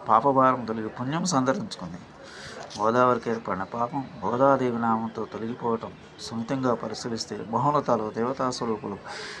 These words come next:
పుణ్యవంతులు, సకల సద్గుణశీలవంతుల నామానికి గల మహిమ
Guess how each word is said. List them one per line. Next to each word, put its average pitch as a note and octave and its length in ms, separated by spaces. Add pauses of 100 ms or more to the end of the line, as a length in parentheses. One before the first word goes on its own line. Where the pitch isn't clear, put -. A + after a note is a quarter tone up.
(200)
పుణ్యవంతులు, D3 600 (140)
సకల B2+ 500
సద్గుణశీలవంతుల A#2+ 960
నామానికి G#2+ 440
గల F#2+ 120
మహిమ B2+ 360